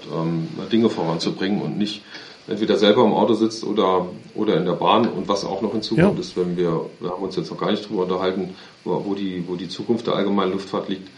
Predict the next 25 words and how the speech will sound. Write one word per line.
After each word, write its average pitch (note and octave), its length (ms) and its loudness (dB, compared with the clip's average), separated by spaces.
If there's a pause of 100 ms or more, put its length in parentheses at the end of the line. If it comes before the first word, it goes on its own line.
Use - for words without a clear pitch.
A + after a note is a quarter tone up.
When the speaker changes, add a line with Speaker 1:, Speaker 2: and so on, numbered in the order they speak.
(280)
Speaker 1:
Wenn F2+ 120 -6
wir F#2 60 0
uns F2+ 140 -2
mal E2+ 100 0
gucken, - 240 -2
wie G2 40 2
unsere E2+ 280 0
Infrastruktur - 580 -2
sich G2+ 160 -4
entwickelt G2+ 400 -2
und G2 120 -2
wie F#2 60 -4
schwierig G2 460 0
es F2 120 -6
ist, - 280 -6
ähm, D#2 540 0
den, - 280 -8
den E2+ 120 -6
Straßenbau G#2+ 500 2
voranzutreiben, F#2 640 0
auszubauen, F#2 640 0
wie G2 60 -8
die G2+ 120 -10
Stauzeiten G2+ 640 0
sich, F#2+ 260 -6